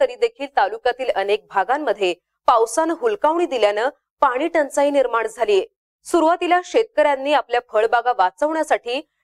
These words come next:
टँकरच्या सहाय्यानं प्रयत्न केला, मात्र अद्यापही पाऊस पडला नसल्यानं विहिरी, बोर कोरडे ठाक पडल्यामुळं मुलाबाळांप्रमाणे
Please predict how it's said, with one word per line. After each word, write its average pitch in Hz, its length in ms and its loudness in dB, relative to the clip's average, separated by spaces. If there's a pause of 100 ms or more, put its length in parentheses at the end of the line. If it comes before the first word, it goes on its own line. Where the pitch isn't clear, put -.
(100)
टँकरच्या 302 580 0
सहाय्यानं 262 500 -2
प्रयत्न 233 440 -2
केला, 240 340 -2 (400)
मात्र 285 240 2
अद्यापही 285 460 0
पाऊस 320 460 -2
पडला 226 300 0
नसल्यानं 233 560 -2 (380)
विहिरी, 285 380 0
बोर 214 360 2
कोरडे 233 420 -2
ठाक 277 200 -4 (100)
पडल्यामुळं 226 540 0 (420)
मुलाबाळांप्रमाणे 294 960 0